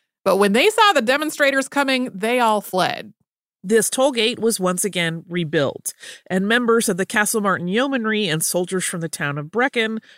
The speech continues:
Speaker 2: were called in to help try to protect it. But on July seventeenth of eighteen thirty-nine, the gate was once again attacked and demolished. Although other attacks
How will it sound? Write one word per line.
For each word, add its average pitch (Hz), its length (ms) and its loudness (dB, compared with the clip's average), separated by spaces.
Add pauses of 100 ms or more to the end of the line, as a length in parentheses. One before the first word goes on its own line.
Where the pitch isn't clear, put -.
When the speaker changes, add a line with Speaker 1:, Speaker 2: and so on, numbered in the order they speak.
(100)
Speaker 2:
were 202 80 -6
called 247 360 0
in 190 160 -2
to 196 80 -6
help 165 180 -2
try 147 240 -2
to 147 80 -6
protect - 500 -6
it. 90 220 -6 (640)
But 202 120 -2
on 220 120 0
July 269 360 2
seventeenth 262 720 -2
of 208 140 -2
eighteen 190 320 -6
thirty-nine, 202 720 -2
the 196 80 0
gate 139 380 -4
was 165 160 -6
once 143 240 -4
again 131 360 -6
attacked 139 640 -8
and 156 140 -10
demolished. 196 840 -2 (460)
Although 415 300 2
other 269 260 2
attacks 254 560 -2